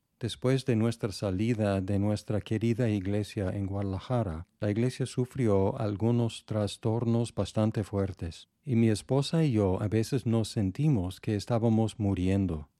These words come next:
que no íbamos a sobrevivir si la iglesia no prosperara.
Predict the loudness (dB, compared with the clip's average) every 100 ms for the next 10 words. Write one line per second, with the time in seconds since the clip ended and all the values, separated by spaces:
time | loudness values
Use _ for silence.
0 | -4 2 4 4 4 2 4 2 0 -2
1 | -6 -2 -2 0 -2 -2 -2 -2 -2 -2
2 | -4 -6 -4 -2 -2 -2 -2 -2 -2 -2
3 | -2 0 0 2 0 -4 -6 -4 -4 -4
4 | -2 -2 -2 -6